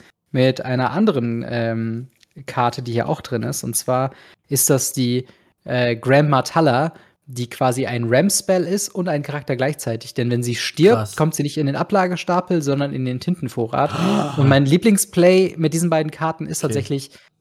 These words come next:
Speaker 1: äh, weil oftmals hat man die, die Wahl, entweder schnell wegzuspielen oder Grandma Talla. Und meine Antwort darauf ist, man spielt immer Grandma Talla,
Speaker 2: Mhm.
Speaker 1: ähm, weil man sie dann tappen kann in der nächsten Runde, um dann schnell weg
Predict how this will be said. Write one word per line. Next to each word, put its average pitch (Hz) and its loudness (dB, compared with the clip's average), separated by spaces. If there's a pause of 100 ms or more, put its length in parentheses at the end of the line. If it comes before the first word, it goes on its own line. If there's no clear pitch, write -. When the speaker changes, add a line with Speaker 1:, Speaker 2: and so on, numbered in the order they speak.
Speaker 1:
äh, 135 -4
weil 139 4
oftmals 185 2
hat 180 0
man 151 2
die, 131 -2
die 127 -6
Wahl, 131 2 (220)
entweder 170 2
schnell 151 -2
wegzuspielen 143 -4
oder 156 -2
Grandma 117 -6
Talla. 120 -6
Und 120 -6
meine 131 -2
Antwort 147 -4
darauf 143 0
ist, 143 -6
man 127 -4
spielt - -4
immer 196 4
Grandma 139 0
Talla, 135 -4 (400)
Speaker 2:
Mhm. 131 -4
Speaker 1:
ähm, 127 0 (260)
weil 143 4
man 139 2
sie 131 -6
dann 175 0 (300)
tappen 196 -2
kann 175 0
in 160 -2
der 147 -2
nächsten 160 -2
Runde, 143 0
um 175 2
dann 147 4
schnell 135 -2
weg 143 -2